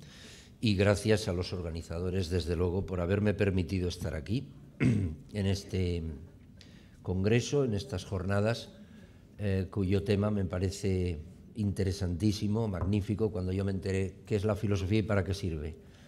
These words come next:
voy a hacer lo posible por ir, ¿eh? Y aquí estoy. Pues nada, gracias, ¿eh? Gracias de corazón. Bien,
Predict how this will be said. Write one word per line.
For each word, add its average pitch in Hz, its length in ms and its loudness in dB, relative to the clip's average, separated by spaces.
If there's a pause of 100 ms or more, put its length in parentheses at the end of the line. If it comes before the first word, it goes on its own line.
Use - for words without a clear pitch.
(260)
voy 95 200 0
a 95 60 4
hacer 92 200 -2
lo 92 120 -2
posible 95 340 2
por 82 180 -2
ir, - 200 -6 (180)
¿eh? 98 140 -2 (680)
Y - 80 -2
aquí 98 220 2
estoy. 82 320 -2
Pues 78 200 -6
nada, 80 200 -6
gracias, 80 640 -8
¿eh? 90 120 -4 (280)
Gracias 87 560 -2
de 95 100 0
corazón. 90 460 0 (960)
Bien, 139 380 4